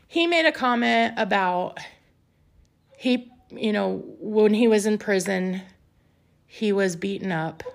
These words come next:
and had to go to the hospital. And I looked at him and I was like, "You act like that's supposed to make me happy."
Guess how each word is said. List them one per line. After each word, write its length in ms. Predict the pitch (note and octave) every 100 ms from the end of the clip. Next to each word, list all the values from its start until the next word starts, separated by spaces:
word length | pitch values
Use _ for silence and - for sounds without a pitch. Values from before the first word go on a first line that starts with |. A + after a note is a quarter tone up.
| - -
and 160 | F#3
had 140 | E3+ E3
to 60 |
go 80 | E3+
to 40 | E3+
the 60 |
hospital. 600 | E3 D#3 - - - F#3 - _ _ _ _ _ - - -
And 180 | A#3 A#3
I 120 | A3+
looked 240 | B3 C#4+ D#4+
at 140 | D4+
him 100 | C#4
and 100 | B3
I 80 | A#3
was 200 | A3+ A#3
like, 520 | A3+ G3+ - - - _ _ _ - _ -
"You 220 | B3 D4
act 340 | C#4+ A#3+ C#4+ F#4+
like 200 | F4+ -
that's 220 | B3 B3
supposed 440 | B3 B3 A3+ -
to 60 | G#3+
make 280 | G3+ G3+ G3+
me 120 | F#3
happy." 560 | F3 F3 E3+ D#3+ D3+